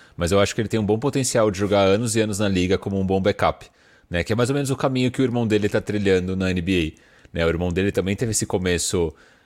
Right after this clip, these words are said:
meio de tentar se encontrar na liga, e hoje ele se encontrou como um backup sólido, tá jogando em Memphis já, acho que, se eu não me engano, a segunda ou terceira temporada dele lá. É, desenvolveu esse arremesso de três que não tinha no começo também, né, o Tyus Jones, é, e acho que esse é o caminho do Tre,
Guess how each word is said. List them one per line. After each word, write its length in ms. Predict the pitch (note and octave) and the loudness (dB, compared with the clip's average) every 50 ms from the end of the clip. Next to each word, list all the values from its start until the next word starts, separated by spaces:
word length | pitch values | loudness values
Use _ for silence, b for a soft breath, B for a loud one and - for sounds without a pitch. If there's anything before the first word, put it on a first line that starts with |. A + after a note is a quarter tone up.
| b b | b b
meio 300 | - F2 F2+ F2+ F2+ F2 | -4 -2 0 0 0 0
de 240 | D2+ D2 F#2 F2+ E2 | -2 -2 -2 -2 -2
tentar 360 | - - F2+ F2 D#2+ G2 F#2 | -2 -2 -4 -2 -2 -2 -2
se 120 | - - | -2 -2
encontrar 400 | G2+ - - F#2+ F#2 - F#2+ F#2 | -2 -2 -2 -4 -2 -2 -2 -2
na 80 | F#2 F#2 | 0 0
liga, 480 | F2+ F2+ F2+ F2+ F#2 F#2 A2 A#2 B2 - | 0 0 0 0 2 2 0 0 0 -2
e 140 | - G2+ G2+ | -2 0 0
hoje 140 | G2 F2+ F2+ | 2 2 0
ele 100 | G2 F#2+ | -2 -2
se 140 | - A2+ | -4 -4
encontrou 420 | G#2 - A2+ G#2+ F#2 - F#2+ F#2 F#2 | -4 -4 -4 -4 -4 -2 -2 -2 -4
como 180 | - - G2 | -4 -4 -4
um 60 | F#2+ F#2+ | -2 0
backup 380 | G2 F#2 - G2 F2+ - - | -2 0 0 -2 -4 -4 -6
sólido, 360 | - - G2 F2 E2 F2+ F2+ | -4 -2 -2 0 0 -2 -4
tá 120 | E2 - F#2 | -4 -4 -4
jogando 260 | E2+ F#2 F2 F2 F2 | -2 -2 -2 -2 -2
em 60 | F2 | -2
Memphis 360 | E2+ F2 E2+ E2+ D#2+ - F2 | -2 -2 -2 -2 -4 -4 -6
já, 140 | D#2 F2+ F2 | -2 -2 0
acho 140 | E2+ - - | -2 -2 -4
que, 40 | - | -8
se 80 | - | -8
eu 40 | F2 | -8
não 80 | E2+ E2 | -6 -6
me 40 | E2 | -4
engano, 160 | E2+ F2 F2 | -4 -2 -2
a 40 | E2 | -2
segunda 260 | - F#2+ E2+ F#2 G#2 | -2 -2 -2 -2 -2
ou 60 | G2+ | -4
terceira 280 | - F#2 - - F#2 E2 | -4 -4 -4 -4 -4 -2
temporada 460 | - F2+ D#2+ - F2+ F2 E2 E2+ E2+ | -4 -6 -4 -2 -2 -2 -2 -2 -4
dele 180 | F2 E2+ E2 | -4 -4 -4
lá. 280 | E2 E2+ E2+ E2 E2+ B B B B B B B B B B | -2 -2 -2 -2 -2 B B B B B B B B B B
É, 140 | - E2 D#2+ | -6 -4 -2
desenvolveu 460 | D2 G#2 G#2 G2 G#2+ G2 F2+ G#2 A#2+ | -2 0 0 2 2 2 2 2 2
esse 160 | A#2+ - C3+ | 2 0 0
arremesso 340 | A2+ A2+ G#2 G#2+ G2 G#2+ G2 | -2 0 0 -2 -2 -4 -6
de 100 | F2+ - | -6 -2
três 240 | - G#2 G2+ G2 - | 0 2 2 2 0
que 80 | - | -2
não 140 | G2 G#2+ B2+ | -2 -4 -4
tinha 240 | B2 - C3 A#2 A2 | -4 -4 -2 -2 -2
no 80 | G#2+ | -2
começo 400 | G2 - G2+ F#2 F2+ G2 G#2+ - | -2 -2 -2 -2 0 -2 -2 -2
também, 300 | - F#2 E2 F2 G#2+ C3 | -2 -4 -2 -2 -2 -2
né, 100 | A2 G2 | 0 -2
o 80 | G2 F#2 | -2 -2
Tyus 260 | - F#2 F2 F2+ E2+ | -2 -2 -2 -2 -2
Jones, 440 | D#2 E2 F2 F2+ G2 A2 - - B B B B B B B B B B - | -2 -2 -2 -2 -2 -4 -6 -8 B B B B B B B B B B -2
é, 240 | F2 E2+ E2+ E2 D#2+ | 0 0 2 2 2
e 80 | F2 | 2
acho 140 | F#2+ F#2 - | 2 2 0
que 60 | - | -2
esse 100 | A2 - | -2 -2
é 20 | A2+ | -2
o 40 | - | -2
caminho 260 | - A2 A2 A2 A2 | -2 -2 -2 0 0
do 100 | A#2 B2 | -2 0
Tre, 280 | - B2+ G2 F2 E2 | 0 0 0 0 0